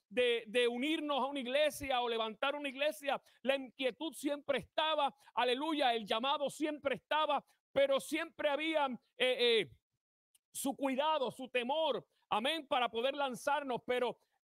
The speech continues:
todas esas cosas, todas esas vivencias que estaban dentro de nuestros corazones, tanto del mío como el de mi esposa, aleluya, pero hoy podemos decir que Dios, aleluya,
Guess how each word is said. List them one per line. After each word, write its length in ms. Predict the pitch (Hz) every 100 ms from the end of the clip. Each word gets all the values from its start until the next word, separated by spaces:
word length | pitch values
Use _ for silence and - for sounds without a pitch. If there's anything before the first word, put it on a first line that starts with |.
| _
todas 300 | 294 320 339
esas 260 | 339 320 302
cosas, 420 | - 330 311 269
todas 220 | 262 302
esas 200 | 302 320
vivencias 460 | 233 294 294 320 277
que 100 | 247
estaban 380 | - 285 285 190
dentro 400 | 277 320 311 285
de 100 | 277
nuestros 340 | 285 - 269
corazones, 720 | - 269 247 - 302 311 240
tanto 340 | - 226 220 226
del 120 | 214
mío 280 | 220 320 302
como 200 | 269 262
el 80 |
de 80 | 240
mi 80 | 240
esposa, 560 | 208 - 302 294 233 - - -
aleluya, 640 | - 269 277 330 302 220 - _ _ -
pero 280 | 269 269 262
hoy 500 | - 330 359 277 247 214
podemos 420 | - 247 285 311
decir 540 | 262 285 - 330 262 226 _ _ -
que 180 | 277
Dios, 500 | 254 285 330 311 233 -
aleluya, 600 | 269 277 294 285 240